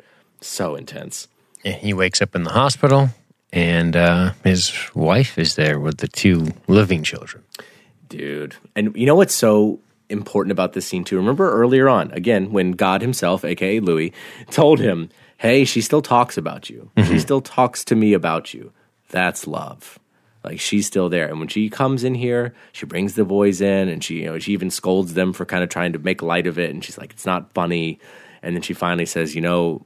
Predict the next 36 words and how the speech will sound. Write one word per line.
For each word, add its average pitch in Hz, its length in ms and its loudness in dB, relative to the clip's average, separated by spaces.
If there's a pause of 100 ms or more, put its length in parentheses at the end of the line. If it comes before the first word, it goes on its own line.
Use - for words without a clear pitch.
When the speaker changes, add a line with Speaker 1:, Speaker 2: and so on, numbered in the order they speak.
(160)
Speaker 1:
Jake, 80 420 -6 (220)
I 76 100 -6
still 73 300 -10
love 73 260 -10
you. - 260 -16
For 85 160 -6
what 82 180 -2
it's - 180 -12
worth, 78 400 -18
I 76 120 -10
still 73 340 -14
love - 280 -20
you." - 220 -20 (720)
And 73 100 -12
I'm 78 120 -10
like, - 180 -8
"That's, 92 400 -2
you 87 100 -6
know, 85 160 -4
this 113 260 -2
is, 110 220 -2 (280)
we 110 120 4
are, 95 180 4
we 98 200 2
are 90 100 2
closing 123 600 4
in 98 280 2
on 101 140 0
the 92 140 0
end 98 120 -2
of 95 80 -6
the 95 60 -2
movie, 87 420 0
and 87 140 0
this 101 180 0
is, 85 240 -6